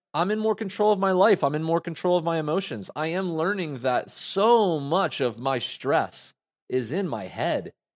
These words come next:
And if I just give myself the time to think through some crap, man, I own it. And I choose to put another emotion there instead. And it's a positive one. And I have a better day.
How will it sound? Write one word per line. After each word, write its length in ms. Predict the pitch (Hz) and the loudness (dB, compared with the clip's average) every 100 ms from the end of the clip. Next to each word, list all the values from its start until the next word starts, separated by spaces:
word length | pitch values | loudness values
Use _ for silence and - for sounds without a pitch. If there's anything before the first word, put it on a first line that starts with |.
| _ _ _ _ | _ _ _ _
And 180 | 147 160 | -6 -4
if 100 | 156 | -2
I 140 | 143 | -2
just 340 | 131 214 196 - | 0 0 0 -2
give 160 | 180 | -4
myself 560 | 139 127 - 190 180 139 | -2 -4 -4 -2 -2 -2
the 140 | 120 | -6
time 420 | 107 170 180 160 117 | -6 -4 -4 -4 -6
to 180 | 98 - _ | -10 -10 _
think 280 | 156 185 - | -6 -6 -10
through 340 | - 123 180 | -8 0 2
some 220 | - 120 | 2 -4
crap, 380 | - 104 82 - _ _ _ _ _ _ _ _ _ | -2 -2 -2 -10 _ _ _ _ _ _ _ _ _
man, 380 | - 240 143 98 - _ _ _ _ _ | -10 -8 -8 -10 -18 _ _ _ _ _
I 180 | 160 165 | -4 2
own 200 | 233 285 | 4 4
it. 160 | 147 - _ _ _ _ _ _ - | 0 -6 _ _ _ _ _ _ -10
And 160 | 180 | -6
I 80 | 208 | -4
choose 340 | 202 - 247 202 | -4 -4 -4 -4
to 80 | |
put 200 | 185 262 | -4 -2
another 240 | 240 240 240 | 0 -2 -2
emotion 560 | 226 233 247 247 247 | -4 -2 -2 -2 -4
there 180 | 226 233 | -4 -4
instead. 540 | 226 - 214 254 190 - _ _ _ _ _ | -4 -2 -2 -2 -4 -8 _ _ _ _ _
And 100 | 165 | -4
it's 100 | 190 | -4
a 40 | 208 | -2
positive 400 | 180 202 190 147 | -2 -2 -2 -4
one. 240 | 110 87 - _ _ | -4 -6 -12 _ _
And 100 | 147 | -10
I 40 | 185 | -6
have 100 | 220 | -4
a 40 | |
better 240 | 196 220 | 0 2
day. 300 | 202 226 120 | 2 0 -4